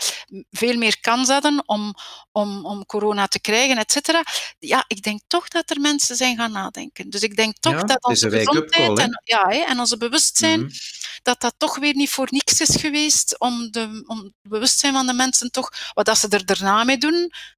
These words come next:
Speaker 1: if everything goes back to normal, of dat ze het dan vergeten zijn, dat is een andere kwestie. Ik ga nooit niet meer vergeten wat aan mij is overkomen. Ik, ik, in tegendeel, ik bedoel, dat is mijn missie, om mensen daarin, maar je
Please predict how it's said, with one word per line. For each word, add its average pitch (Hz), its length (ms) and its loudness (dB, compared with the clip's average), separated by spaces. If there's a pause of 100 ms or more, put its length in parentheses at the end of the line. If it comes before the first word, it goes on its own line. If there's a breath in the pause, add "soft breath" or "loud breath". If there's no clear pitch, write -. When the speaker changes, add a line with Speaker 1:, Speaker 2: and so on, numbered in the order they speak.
(120)
Speaker 1:
if - 180 -2
everything 220 460 0
goes 214 180 2
back 214 200 0
to 214 120 -4
normal, 247 500 2
of 202 100 -4
dat 214 160 2
ze - 80 0
het - 80 -8
dan 208 160 0
vergeten 226 420 -2
zijn, 262 300 2
dat 220 160 2
is 196 60 0
een 190 60 -4
andere 233 420 -2
kwestie. 254 520 -4 (320 loud breath)
Ik - 180 0
ga 208 160 2
nooit 233 440 0
niet 247 100 0
meer 226 100 0
vergeten 208 460 -2
wat 190 100 2
aan 196 100 0
mij 196 140 -2
is 190 100 0
overkomen. 190 540 -4
Ik, - 140 -12 (120)
ik, - 540 -10 (500)
in 202 220 -6
tegendeel, 196 520 2
ik 196 140 -4
bedoel, 202 180 -6
dat 214 160 2
is - 80 2
mijn 202 240 -2
missie, 214 400 0
om 196 140 -6
mensen 202 360 0
daarin, 196 340 2 (560 loud breath)
maar 190 340 -4
je 190 40 -4